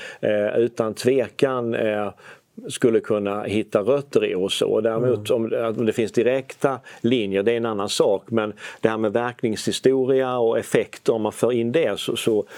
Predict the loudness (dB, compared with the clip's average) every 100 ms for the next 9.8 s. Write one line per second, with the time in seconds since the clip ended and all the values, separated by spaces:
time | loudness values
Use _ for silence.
0 | -12 -6 -2 0 0 -2 0 0 0 -2
1 | -4 -2 -2 -2 -6 -4 0 0 0 -4
2 | -2 -2 -2 -4 -4 -6 -8 -14 -8 -4
3 | -2 0 0 0 0 0 0 -2 -4 -12
4 | -20 -20 -16 -16 -4 0 2 0 0 0
5 | 2 2 2 0 0 2 2 2 0 2
6 | 0 0 -4 -6 2 4 6 4 4 2
7 | 2 0 0 2 0 -2 -2 -2 -2 0
8 | 2 2 2 -2 0 -2 -2 -4 -6 -2
9 | -2 -2 -2 -2 -2 -2 -4 -8